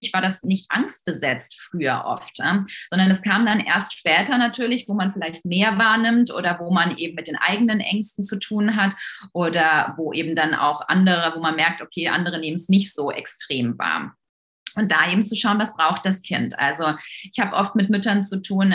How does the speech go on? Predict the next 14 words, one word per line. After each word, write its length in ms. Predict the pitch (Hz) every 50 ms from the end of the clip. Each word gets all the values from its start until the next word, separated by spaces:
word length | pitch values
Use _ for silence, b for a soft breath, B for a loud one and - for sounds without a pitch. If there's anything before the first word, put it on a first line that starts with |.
| - -
die 160 | - 202 185
sagen, 300 | 175 175 170 170 175 -
"Ah, 80 | - 175
mein 160 | 170 170 185
Kind 180 | 208 185 175
hat 160 | 202 165 - 175
nachts 260 | 165 185 - - -
dann 180 | 165 160 170
so 120 | 165 156 -
Ängste, 500 | - - 180 202 240 233 - - 214 196
weil 240 | 165 165 180 185 190
der 220 | 185 170 - -
Opa 360 | 196 196 196 233 196 165 -
irgendwie, 580 | 170 175 170 190 185 185 - 165 165 180 180